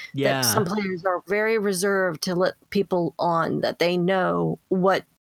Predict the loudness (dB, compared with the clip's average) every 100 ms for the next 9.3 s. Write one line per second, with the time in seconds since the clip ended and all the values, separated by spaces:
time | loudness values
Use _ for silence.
0 | _ _ _ -4 -2 0 0 -2 -6 -2
1 | 0 2 0 2 0 0 -2 -2 -2 -2
2 | -2 -2 -4 -8 -6 -2 0 0 0 -2
3 | -4 -6 -10 -10 -12 -4 0 0 0 0
4 | -2 -2 0 2 2 0 0 -2 -2 0
5 | 0 0 0 -2 -2 0 0 -2 -2 -4
6 | -2 0 0 0 0 0 0 -2 -2 -2
7 | 0 -2 -2 -2 0 -2 -2 -4 -4 -2
8 | 0 0 0 -2 -4 -4 -4 -4 -6 -2
9 | 0 0 -2